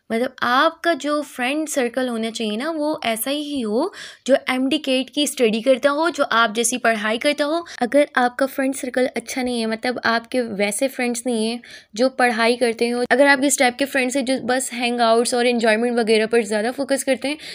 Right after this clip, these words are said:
तो इस टाइम के लिए तो just आप उन्हें अवॉइड कर दें प्लीज़, और just अपनी स्टडीज़ पर फोकस करें। ऐसे फ्रेंड्स बनाएं जो एम डी केट की स्टडी करते हों, उनसे आपको डिफरेंट आइडियाज़ भी मिलते रहेंगे और आप एक दूसरे से कनेक्ट रहेंगे while doing M D केट स्टडीज,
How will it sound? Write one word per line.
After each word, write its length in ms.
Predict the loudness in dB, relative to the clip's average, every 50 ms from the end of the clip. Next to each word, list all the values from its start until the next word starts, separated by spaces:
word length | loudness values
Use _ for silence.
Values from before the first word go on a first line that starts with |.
| -14 -4 0
तो 300 | 2 2 4 2 2 2
इस 280 | 2 2 2 2 2 2
टाइम 220 | 2 2 2 2
के 100 | 0 0
लिए 160 | 0 0 0
तो 120 | 0 0 2
just 280 | 2 2 2 4 2
आप 120 | 0 2 2
उन्हें 180 | 0 0 0
अवॉइड 400 | -2 -2 0 0 0 0 0 0
कर 140 | 0 -2 -2
दें 160 | 0 -2 -4
प्लीज़, 380 | -4 -4 -4 -4 -2 -4 -6 -8 -10 -14 -16 -6 0
और 120 | 2 2
just 360 | 2 4 2 2 2 2 0 -2
अपनी 320 | 0 0 0 0 0 0 -2
स्टडीज़ 460 | 0 2 4 4 4 4 2 0 2
पर 100 | 0 0
फोकस 380 | 2 0 0 2 2 0 0 2
करें। 380 | 2 0 2 0 -2 -4 -4 -2
ऐसे 220 | -2 -2 0 -2 -2
फ्रेंड्स 320 | 0 0 0 0 0 0
बनाएं 420 | 0 0 0 0 0 0 -2 -2 -2
जो 420 | 0 0 0 0 0 -2 -4 -6 -4 -2
एम 140 | -2 0
डी 100 | 2 2
केट 160 | 2 2 0 0
की 120 | 0 -2
स्टडी 360 | 0 0 0 0 0 2 2
करते 260 | 2 2 2 2 0
हों, 260 | 0 2 2 0 0 0
उनसे 320 | 0 0 0 0 0 0
आपको 280 | 0 0 0 0 -2 0
डिफरेंट 460 | 2 0 0 0 2 0 0 2 2
आइडियाज़ 440 | 2 2 4 4 2 2 2 0 0
भी 60 | 0
मिलते 300 | 0 0 0 0 2 2
रहेंगे 420 | 2 2 0 0 2 0 0 0 -2 -8 -14 -16 -6 0
और 140 | 2 2 2
आप 260 | 4 4 4 4 4
एक 100 | 2 0
दूसरे 240 | 0 0 0 0 0
से 100 | 0 0
कनेक्ट 460 | 0 0 0 0 0 -2 -2 -2 0
रहेंगे 200 | 0 0 0 0
while 560 | -2 0 0 0 2 2 2 2 0 0 0
doing 280 | 0 0 0 -2 -2 -4
M 180 | -4 -4 -2 -2
D 80 | 0
केट 160 | 0 0 0
स्टडीज, 580 | 0 -2 0 0 0 2 2 2 0 0 -2 -4